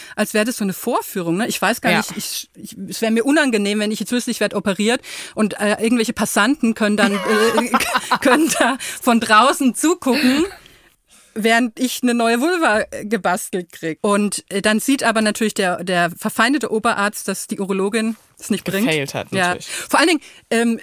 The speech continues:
Speaker 1: es ist relativ unspektakulär, ne? Ich dachte erst, die Urologin fällt jetzt so halb ohnmächtig vom Hocker.
Speaker 2: Nee, wir merken das. Das war, das waren dann null Komma fünf Sekunden, weißt du, seine Scheißsätze, „Mach mal hier, da, H, B, A, B, C, D, E, F, G, links, rechts.“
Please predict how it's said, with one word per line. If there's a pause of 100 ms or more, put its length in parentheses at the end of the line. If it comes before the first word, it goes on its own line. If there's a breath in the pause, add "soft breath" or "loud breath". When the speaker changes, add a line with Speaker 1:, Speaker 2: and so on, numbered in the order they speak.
Speaker 1:
es
ist
relativ
unspektakulär,
ne?
Ich
dachte
erst,
die
Urologin
fällt
jetzt
so
halb
ohnmächtig (220 soft breath)
vom
Hocker.
Speaker 2:
Nee,
wir
merken
das.
Das
war,
das
waren
dann
null
Komma
fünf
Sekunden,
weißt
du,
seine
Scheißsätze,
„Mach
mal
hier,
da,
H,
B,
A,
B,
C,
D,
E,
F,
G,
links,
rechts.“